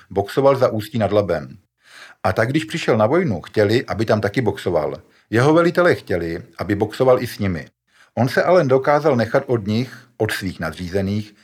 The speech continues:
v rinku zmlátit. Vždycky je prostě stloukl a to oni těžce nesli. Šikanovali ho za to a skončilo to tak, že ho nakonec zastřelili. Co se tenkrát opravdu odehrálo, těžko posoudím. Jenom vím,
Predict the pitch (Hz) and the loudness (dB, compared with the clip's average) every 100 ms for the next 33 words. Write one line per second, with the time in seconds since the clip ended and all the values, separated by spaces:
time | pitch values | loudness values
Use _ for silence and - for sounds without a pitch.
0 | - 90 98 110 92 90 92 - 78 - | -8 -4 -2 -2 -2 0 0 -2 -10 -12
1 | _ _ _ _ - 135 - 170 165 160 | _ _ _ _ -8 -8 0 0 2 0
2 | - 104 - 90 90 107 120 135 - - | 0 -2 0 -2 -2 0 0 -2 -12 -8
3 | 101 107 - 107 101 98 - 98 92 - | -4 -4 -2 -2 0 -4 -4 -4 -4 -4
4 | 82 - _ _ _ _ _ _ - 117 | -8 -10 _ _ _ _ _ _ -12 -4
5 | 110 107 107 117 117 110 113 - 123 143 | 0 2 4 4 4 2 2 2 0 0
6 | - - - 95 - 123 123 147 139 104 | -4 -18 -4 -4 -2 -4 -2 -2 -2 2
7 | 98 117 101 101 98 - 107 95 87 - | 0 0 -4 -2 -2 -2 -4 -2 -4 -6
8 | 110 92 80 - _ _ _ _ _ _ | -6 -6 -6 -12 _ _ _ _ _ _
9 | _ _ _ - 139 156 156 156 147 131 | _ _ _ -4 -2 0 0 2 2 2
10 | 123 147 147 123 113 175 156 110 92 82 | -2 2 2 2 0 0 2 4 4 0
11 | 76 101 - 139 98 - 110 101 82 71 | -4 -4 -2 -4 -2 -2 -2 -4 -6 -8
12 | 92 131 151 92 87 95 | -2 0 0 -2 -4 -6